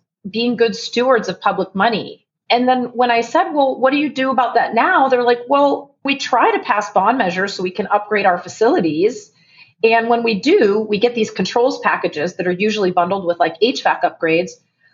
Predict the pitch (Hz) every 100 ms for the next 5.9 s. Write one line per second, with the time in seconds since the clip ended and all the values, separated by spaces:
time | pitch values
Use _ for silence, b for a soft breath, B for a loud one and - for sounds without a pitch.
0 | _ - 233 262 294 403 370 240 202 220
1 | 277 254 208 196 208 190 170 180 185 339
2 | 349 - - - 196 208 214 - 196 -
3 | 285 320 349 262 226 214 214 - 247 247
4 | - 180 185 180 - - - 185 180 -
5 | 240 208 - 262 392 - 175 165 170